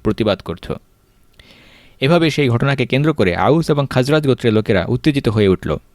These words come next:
এমনকি তারা পরস্পর যুদ্ধে লিপ্ত হওয়ার উপক্রম হলো।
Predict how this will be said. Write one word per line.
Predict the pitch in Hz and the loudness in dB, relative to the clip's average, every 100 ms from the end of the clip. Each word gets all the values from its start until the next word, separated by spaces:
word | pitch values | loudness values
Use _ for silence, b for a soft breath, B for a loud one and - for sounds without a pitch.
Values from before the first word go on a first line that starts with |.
| _ _ | _ _
এমনকি | 123 156 147 110 | 0 0 0 0
তারা | 113 | 0
পরস্পর | 110 131 143 - 98 | 0 0 0 0 2
যুদ্ধে | 95 147 - 151 | 2 0 2 0
লিপ্ত | 117 - - | 0 -2 -2
হওয়ার | 127 123 143 | 0 2 2
উপক্রম | 123 113 110 98 | 0 -4 -2 -2
হলো। | 95 64 | -2 -4